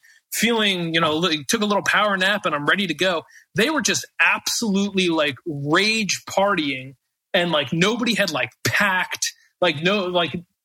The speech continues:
we didn't have merch. We didn't have gear. Like, it was just, like, and basically I had to, like, corral them into a car and, like, drive them and, like, walk through, through the airport. Like, I don't know how that band got anywhere or did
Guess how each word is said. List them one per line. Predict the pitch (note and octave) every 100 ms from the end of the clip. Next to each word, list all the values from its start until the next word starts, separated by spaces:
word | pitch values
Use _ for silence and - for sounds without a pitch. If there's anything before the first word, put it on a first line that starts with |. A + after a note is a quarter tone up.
| F#3+
we | F#3
didn't | B3 G3
have | D#3+ C3
merch. | B2+ C#3 F#3+ - -
We | F#3
didn't | G3
have | D3 C3+ A#2 - -
gear. | F#3 G3 F3+ F3+ - _ _
Like, | G3 - A#3
it | A#3+
was | G3+
just, | - F3 - F3
like, | C#3+ B2 - _ _ -
and | F#3 E3+
basically | G#3 G#3+ G3 F3+
I | D3+
had | D#3+ F#3
to, | F3
like, | D#3+ D3
corral | - - D3 C#3 D#3 F#3+
them | F#3+ F3+ E3+
into | F#3+ G3 G3+ F3
a |
car | - - D#3 F3 F3 F3 - _ _ _
and, | F#3 E3+
like, | D#3 C#3 C3 - B2+
drive | - D3+ F3+ E3
them | E3+ F3
and, | E3
like, | C#3+ B2
walk | C3+ E3 -
through, | - F3+ D#3 D3+ B2 -
through | E3 F#3+ F#3+ D#3
the | D#3
airport. | D3+ D3+ - F3+
Like, | F3+
I | F3
don't | A#3 C4
know | F#3
how | D#3+ D#3+
that | D3+ B2+
band | D3 C#3 C3
got | D3+ D#3+ -
anywhere | E3 D#3+ C#3 C#3 C#3
or | E3 D#3
did | C3 C#3+